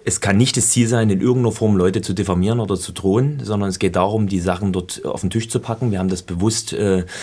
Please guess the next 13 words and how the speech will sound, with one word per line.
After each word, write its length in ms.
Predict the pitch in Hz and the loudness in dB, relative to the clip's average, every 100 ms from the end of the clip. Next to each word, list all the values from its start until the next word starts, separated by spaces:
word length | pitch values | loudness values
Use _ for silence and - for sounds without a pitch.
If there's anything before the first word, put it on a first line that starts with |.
| - - | -12 -8
auch 160 | - - | -6 -2
kon-, 160 | 107 | 0
irgendwo 260 | - 107 95 | 0 2 2
Konfrontationsgespräch 1120 | 90 95 98 90 85 98 117 - 107 113 110 | 2 -2 0 -2 0 0 -2 -2 -2 0 0
genannt. 300 | 107 101 127 | 0 0 0
Wir 100 | 101 | 0
wollten 220 | 87 90 | 0 2
die 100 | 92 | 2
Dinge 200 | 90 98 | 0 0
auf 100 | 85 | 0
den 100 | - | -2
Tisch 220 | 90 123 131 | -2 0 2
legen. 260 | 123 131 | 2 2